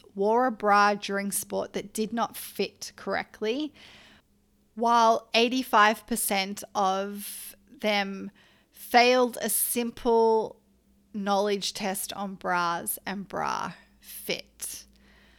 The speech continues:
So there is a lady called Joanna Wakefield Skur,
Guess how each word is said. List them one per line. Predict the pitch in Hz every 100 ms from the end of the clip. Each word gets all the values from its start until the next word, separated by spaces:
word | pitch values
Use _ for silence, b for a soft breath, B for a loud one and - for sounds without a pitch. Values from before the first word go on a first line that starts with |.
| b b b
So | - 285 254 247 - _ _
there | 240 240
is | 262
a | 277
lady | 262 277 339
called | - 339 262 208
Joanna | 220 214 208 220
Wakefield | 226 190 190 - 214 202 202 190
Skur, | - - - 180 - - 214